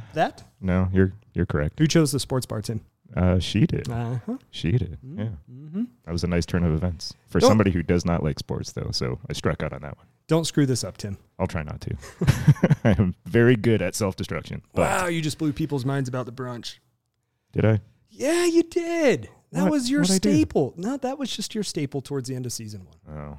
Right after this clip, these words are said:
Speaker 1: You're
Speaker 2: well,
Speaker 1: a bruncher.
Speaker 2: it's time for a new Tim.
Speaker 1: People evolve. All right. I like it.
Speaker 2: Twenty twenty-three, baby. It's my year.
Speaker 1: All right. I like it.
Speaker 2: Yeah, yeah. And so speaking of which, so back to the hobby. Um, I've been weaning myself off of, um, you know,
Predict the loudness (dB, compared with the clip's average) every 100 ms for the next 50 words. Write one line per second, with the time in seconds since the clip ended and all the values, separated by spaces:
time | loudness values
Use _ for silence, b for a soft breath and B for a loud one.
0 | -2 4 4 4 -2 -6 -8 -10 _ _
1 | _ _ _ _ _ _ _ _ -6 -2
2 | -2 -4 -6 -6 -8 -12 -14 -12 -8 -6
3 | -6 -6 -8 -10 -14 -12 -8 -6 -6 -10
4 | -12 2 2 4 4 4 4 2 2 -2
5 | -2 0 -2 -4 -6 -4 -2 -4 -6 -4
6 | -2 -2 -6 -16 _ -6 -6 -4 -8 -6
7 | 0 2 4 4 4 4 2 2 4 4
8 | 4 2 2 0 -2 -4 -2 0 0 0
9 | 4 4 6 6 6 4 4 4 4 2
10 | 2 0 0 0 0 -2 -2 -2 -4 -6
11 | -6 -8 -12 -12 -10 -10 -12 -12 -14